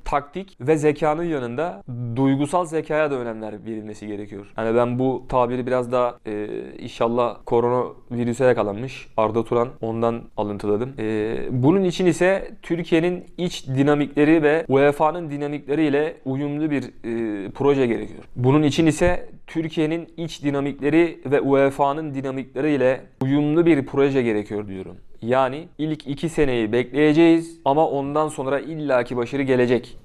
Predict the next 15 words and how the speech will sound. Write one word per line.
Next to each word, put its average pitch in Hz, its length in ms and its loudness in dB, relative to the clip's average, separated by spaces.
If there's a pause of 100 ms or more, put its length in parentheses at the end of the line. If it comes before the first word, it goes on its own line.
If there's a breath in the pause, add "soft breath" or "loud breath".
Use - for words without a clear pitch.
(100)
demişti 107 440 -4
Arda 113 260 0
Turan. 110 220 -2 (720 soft breath)
Yani 127 320 0 (440 soft breath)
çünkü 160 320 0
bir 170 120 4
sistem 165 560 -2
oturtulmaya 113 560 -8
çalışılıyor. 101 580 -10 (960 soft breath)
Dünyanın 165 540 2
hiçbir 175 380 -8
yerinde 165 720 0 (140)
bu 143 260 -8
büyük 170 240 -2
sistemler 147 600 -4